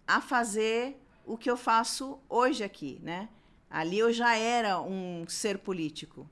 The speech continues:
eu já fazia política, política pública, mas que não era política eleitoral. Então,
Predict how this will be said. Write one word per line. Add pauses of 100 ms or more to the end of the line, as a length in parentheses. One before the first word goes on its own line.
eu
já
fazia
política, (380)
política
pública, (260)
mas
que
não
era
política
eleitoral.
Então,